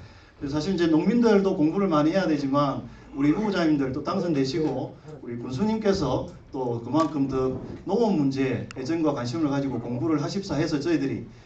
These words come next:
어, 뭐 사실 좀 두꺼운 자료를 드렸습니다.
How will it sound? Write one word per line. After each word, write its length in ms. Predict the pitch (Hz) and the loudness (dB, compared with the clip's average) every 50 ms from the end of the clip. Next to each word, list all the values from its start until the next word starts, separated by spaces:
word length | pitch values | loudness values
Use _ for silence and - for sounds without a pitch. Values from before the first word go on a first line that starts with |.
| - - - | -20 -20 -16
어, 420 | - 98 98 104 98 98 95 92 - - - - - | -14 -12 -10 -10 -10 -10 -12 -14 -18 -20 -20 -20 -16
뭐 240 | 113 110 110 104 101 | -12 -10 -10 -10 -10
사실 260 | 104 113 110 - 127 | -12 -12 -12 -12 -10
좀 160 | 135 135 120 | -10 -10 -10
두꺼운 320 | 143 147 - 185 180 156 131 | -10 -8 -4 -2 0 0 0
자료를 340 | - - 131 143 139 123 | 0 0 -2 -2 -2 -2
드렸습니다. 460 | 127 131 131 131 127 107 101 98 98 | -4 -6 -6 -8 -8 -8 -10 -12 -12